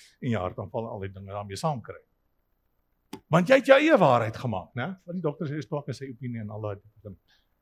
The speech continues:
Christus is die waarheid. As ek die waarheid het, leef ek dit. Ek gehoorsaam dit. Kan nie anders doen nie. So as iemand sy eie godsdiens opmaak, sy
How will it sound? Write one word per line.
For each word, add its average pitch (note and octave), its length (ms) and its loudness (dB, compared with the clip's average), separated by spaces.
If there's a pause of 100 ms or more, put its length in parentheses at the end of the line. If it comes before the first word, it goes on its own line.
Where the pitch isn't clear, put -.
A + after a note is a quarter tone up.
(320)
Christus G3+ 440 4
is D#3 140 -2
die D#3 120 0
waarheid. D3+ 520 -2
As C3+ 160 -4
ek A3 220 -4
die D#3+ 140 0
waarheid G3 480 -4
het, - 400 -6 (1080)
leef G3+ 460 -2 (160)
ek B2+ 260 -6
dit. - 320 -14 (1160)
Ek A2 220 -6
gehoorsaam D3 640 -6
dit. - 320 -20 (2000)
Kan A#2 120 -6
nie D3+ 80 -12
anders C3 300 -12
doen - 140 -20
nie. - 160 -20 (1200)
So D#3+ 160 0
as C#3 160 -6
iemand A#3+ 260 2
sy F#3+ 220 0
eie G3 200 2
godsdiens F#3 520 -4
opmaak, A3+ 420 -6
sy B2 140 -4